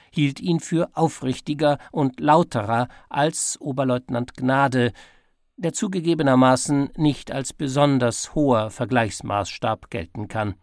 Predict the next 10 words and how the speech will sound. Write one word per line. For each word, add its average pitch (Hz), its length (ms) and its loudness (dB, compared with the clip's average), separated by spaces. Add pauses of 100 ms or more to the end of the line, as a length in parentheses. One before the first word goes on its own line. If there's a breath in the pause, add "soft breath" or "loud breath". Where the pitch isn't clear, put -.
(380)
und 131 160 0
meinte, 139 480 4 (340 loud breath)
Wohlauf 180 460 6
sei 175 280 0
auch 160 260 -6
nicht 170 320 -2
als 156 300 -4
besonderer 139 840 0
Antisemit 135 880 -4
aufgefallen. 123 800 -2